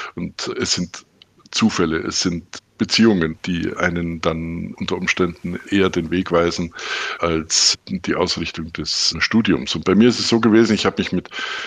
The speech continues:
mit Einhard beschäftigt. Das war auch mein Promotionsthema, dem Biografen Karls des Großen.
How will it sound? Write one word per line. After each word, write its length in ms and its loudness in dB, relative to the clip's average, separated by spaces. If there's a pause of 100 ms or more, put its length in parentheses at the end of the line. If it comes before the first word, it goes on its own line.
(160)
mit 120 -6
Einhard 640 0
beschäftigt. 680 2
Das 280 -6
war 260 0
auch 160 -8
mein 280 -8
Promotionsthema, 1160 0
dem 320 -10
Biografen 600 -4
Karls 320 -6
des 120 -12
Großen. 420 0